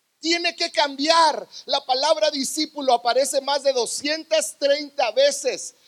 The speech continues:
solo en los evangelios y el libro de Hechos. ¿Tú crees que es importante para el evangelio el ser discípulo? Doscientas treinta veces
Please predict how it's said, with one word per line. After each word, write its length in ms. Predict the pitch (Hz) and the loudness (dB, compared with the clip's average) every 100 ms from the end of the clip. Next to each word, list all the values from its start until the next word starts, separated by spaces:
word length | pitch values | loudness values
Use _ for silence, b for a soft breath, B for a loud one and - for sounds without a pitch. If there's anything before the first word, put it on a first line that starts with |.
| b | b
solo 480 | - - 294 302 294 | -8 2 4 6 4
en 100 | 262 | 4
los 200 | 240 - | -2 -4
evangelios 720 | 226 202 196 269 277 285 269 247 | -4 -6 -6 -2 0 0 -4 -2
y 60 | |
el 100 | 214 | -4
libro 300 | 233 254 254 | -4 -4 -4
de 200 | 226 214 | -2 -4
Hechos. 480 | 220 - 143 - - _ _ _ - | -4 -6 -10 -12 -20 _ _ _ -12
¿Tú 120 | 269 | -8
crees 240 | 311 311 - | -2 -4 -2
que 80 | |
es 140 | 302 311 | -4 -2
importante 1040 | 277 - 220 190 - 220 254 - 440 605 _ _ _ _ _ _ _ _ _ _ _ _ - | -2 0 -2 0 0 0 0 -4 -2 -2 _ _ _ _ _ _ _ _ _ _ _ _ 2
para 200 | 240 214 | 4 4
el 80 | 208 | 2
evangelio 720 | 196 180 180 - 226 254 269 | 0 -4 -4 -2 -2 0 0
el 120 | 247 | 0
ser 220 | - 233 220 | -2 -6 -6
discípulo? 640 | 196 233 240 254 254 262 b _ | -10 -10 -12 -8 -8 -8 b _
Doscientas 1000 | 285 254 - 254 302 311 302 302 285 - | 2 2 2 -6 0 0 0 -4 -4 -4
treinta 520 | 277 285 285 - 254 | -2 -2 -4 -4 -4
veces 760 | 233 269 262 269 214 - - | 0 -2 -2 -6 -8 -8 -18